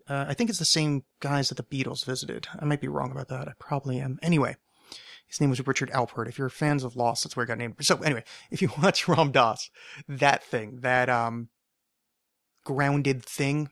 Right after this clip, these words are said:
that he puts out, that's, that's the thing I'm referencing. And it's, it's like cognitive dissonance when, when creatures as myself go anywhere near them. Um, so just to describe that, fa-, because it sounds like I'm do-, I'm fawning over someone. I shouldn't have pointed out that she was attractive,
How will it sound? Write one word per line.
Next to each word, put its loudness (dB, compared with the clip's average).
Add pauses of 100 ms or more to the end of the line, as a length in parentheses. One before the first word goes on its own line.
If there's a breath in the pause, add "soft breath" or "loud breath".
that -6
he -2
puts -8
out, 0
that's, 2
that's 2
the -4
thing -4
I'm -2
referencing. -4 (600 loud breath)
And -4
it's, -4
it's -6
like -6
cognitive 2
dissonance -2
when, -6
when -4 (440)
creatures -2
as -8
myself 0
go -6
anywhere -2
near -2
them. -10 (640 soft breath)
Um, -6 (200)
so 2 (320)
just 0
to -2
describe 0
that, -4
fa-, -4
because -2
it 0
sounds 6
like 0
I'm 2
do-, 0
I'm 0
fawning 2
over 0
someone. 0
I 0
shouldn't 0
have -14
pointed 2
out 0
that -8
she -4
was -4
attractive, -6